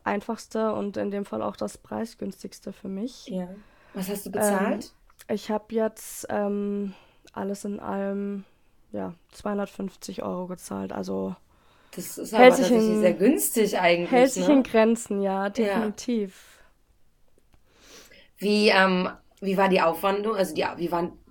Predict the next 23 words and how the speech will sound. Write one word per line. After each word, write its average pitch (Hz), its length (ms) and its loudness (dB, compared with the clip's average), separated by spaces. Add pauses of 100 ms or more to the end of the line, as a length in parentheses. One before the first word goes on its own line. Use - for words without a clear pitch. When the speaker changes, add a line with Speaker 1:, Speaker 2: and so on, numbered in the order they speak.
(400)
Speaker 2:
wie 190 140 0
war 202 80 6
der 180 200 0
Aufwand, 240 640 2 (340)
äh, 233 240 2
der 254 120 8
Flüge? 254 360 2
Ich 240 80 0
meine, 202 160 2
du 185 80 0
musstest 190 340 -4
ja 175 80 -2
umsteigen 226 760 2
und 190 280 -2
musstest - 380 -4
du 214 40 -2
einen 208 100 -2
Corona-Test 233 760 2
machen? 220 480 -4
Was 202 140 -6
musstest 196 340 -6
du 190 40 -10
vorzeigen? 226 960 -4